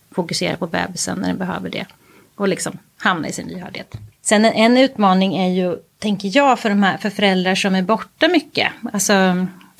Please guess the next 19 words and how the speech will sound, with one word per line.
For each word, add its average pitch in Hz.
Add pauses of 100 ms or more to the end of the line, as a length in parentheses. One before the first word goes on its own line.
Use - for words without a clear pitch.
hemifrån, 190
om 202
man 190
till 196
exempel 175
jobbar 175
mycket -
eller 156
så. - (600)
Det 233
är 226
ju 175
att 156
den 185
här 170
lyhördheten 180
växer 208
ju 190
fram 165